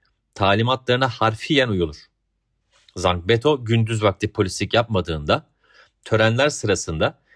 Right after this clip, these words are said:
kendi etrafına çok hızlı döner. Kimse ona dokunmaya cesaret edemez. Çünkü ölümcül bir risktir. Ona dokunulursa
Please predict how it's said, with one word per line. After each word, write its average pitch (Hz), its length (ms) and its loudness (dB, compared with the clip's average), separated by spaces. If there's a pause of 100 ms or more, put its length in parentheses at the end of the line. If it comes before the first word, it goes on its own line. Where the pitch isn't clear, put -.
(140)
kendi 110 280 0
etrafına 139 520 0
çok - 220 -10
hızlı 98 180 -4
döner. 80 400 -2 (880)
Kimse 113 380 -2
ona 107 320 2
dokunmaya 101 440 2
cesaret 98 400 0
edemez. 80 560 -6 (480)
Çünkü 107 500 -6 (100)
ölümcül 90 520 -2 (240)
bir 82 220 0
risktir. - 580 -10 (1120)
Ona 107 240 2
dokunulursa 147 680 0